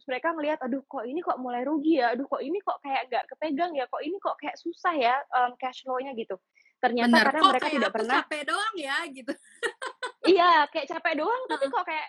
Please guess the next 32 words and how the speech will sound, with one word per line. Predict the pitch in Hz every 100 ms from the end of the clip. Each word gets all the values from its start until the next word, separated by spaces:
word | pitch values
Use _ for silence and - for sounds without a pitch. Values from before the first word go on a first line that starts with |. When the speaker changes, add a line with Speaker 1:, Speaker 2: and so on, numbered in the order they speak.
| -
Speaker 1:
ini, | 359 523 440
ini | 523
duitnya | 294 277 320 554 554 320
mana | 359 571
ya | 427 208 240
gitu, | 247 294
kok | 403 -
kayak | 349
nggak | 294 262 330
ada. | 262
Speaker 2:
Heeh, | 226 220 190
Speaker 1:
Karena | 311
kan | 480
Speaker 2:
heeh. | 440
Speaker 1:
cash-nya | 403 220
Speaker 2:
Boncosnya | 240 294
Speaker 1:
muter | 269 339
Speaker 2:
se-, |
di | 330
Speaker 1:
terus, | 277 294
dan |
Speaker 2:
sebelah | 240 262
Speaker 1:
kita | 381
nggak | 339 392
Speaker 2:
mana | 339 330
gitu, | 233 208 208 214 214 214
benar. | 214 269
Speaker 1:
Nah, | 277 285 269 247 240 226
gitu. | 240 233 208 196 _ _ -
Jadi | 233 320
Speaker 2:
Mm-mm. | 381 214 311
Speaker 1:
kalau | 294 302